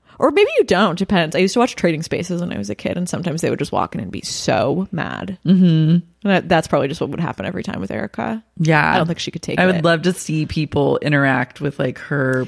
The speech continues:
Speaker 1: And then you can get Courtney
Speaker 2: pieces.
Speaker 1: on, too. Is that her sister's name? Courtney?
Speaker 2: Mm-hmm.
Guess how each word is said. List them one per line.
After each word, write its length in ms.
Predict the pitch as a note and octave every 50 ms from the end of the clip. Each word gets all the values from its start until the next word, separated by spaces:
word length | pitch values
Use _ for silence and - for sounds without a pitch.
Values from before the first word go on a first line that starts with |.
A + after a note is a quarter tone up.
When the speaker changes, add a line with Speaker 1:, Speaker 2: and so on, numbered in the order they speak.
| - -
Speaker 1:
And 100 | - A3
then 100 | A3+ A#3+
you 40 |
can 100 | B3+ A#3+
get 120 | G3+ E3 -
Courtney 340 | - - G3 F3+ E3+ - F#3+ G3
Speaker 2:
pieces. 100 | G3 F#3
Speaker 1:
on, 220 | F3+ F#3 F#3 G3
too. 240 | F#3 - F#3 F3 F3
Is 60 | F3
that 80 | F#3 F#3
her 80 | G3
sister's 320 | G3+ - G#3 - - A3 -
name? 120 | G#3 G#3
Courtney? 480 | G#3+ - F#3 E3+ E3 F#3+ G3+ G#3+ A3+ A#3
Speaker 2:
Mm-hmm. 460 | F#3 F3 D#3+ E3 D#3+ D#3 D#3 E3